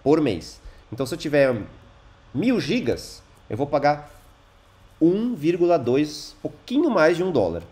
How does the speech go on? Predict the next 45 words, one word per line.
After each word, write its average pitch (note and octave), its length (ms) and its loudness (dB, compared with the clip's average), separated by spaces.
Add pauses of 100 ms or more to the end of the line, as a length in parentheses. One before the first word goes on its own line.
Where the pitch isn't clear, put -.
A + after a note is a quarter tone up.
(180)
né? A#2 160 2
Então, C3+ 220 -2
pegando C#3+ 380 2
o, G#2+ 520 -2 (300)
o, - 20 -8
o, A2 280 -2 (180)
em B2+ 140 -2
real, A#2+ 440 4
vai, B2+ 200 2
vamos B2+ 160 -4
ver B2 80 -2
quanto B2+ 140 -6
é B2+ 40 -8
que - 60 -12
daria A#2 200 2
em A#2 40 0
real. A2 280 2
Pegando A2+ 260 -2
a A2+ 40 -4
cotação A#2 460 -6
de A2 80 -6
hoje, A2 200 -2
mais A2 160 -4
ou G#2+ 60 -10
menos G#2+ 160 -6
cinco C#3+ 400 -6
e G2 380 -6
trinta, C#3+ 440 -2
vai. B2 280 0 (600)
Seis - 800 -4 (260)
reais C#3+ 540 2
por F3 180 -2
mês C#3 300 -4
pra B2+ 160 -10
ter B2 160 -12 (180)
todo F#3 300 0
o - 20 -8
seu F#3+ 160 -8
computador E3 460 -6
backupeado C3 640 -6
seguro C3+ 580 -6 (200)
na B2 160 -2
nuvem A#2 340 -4
do C3 80 -6
Google. E2 320 -10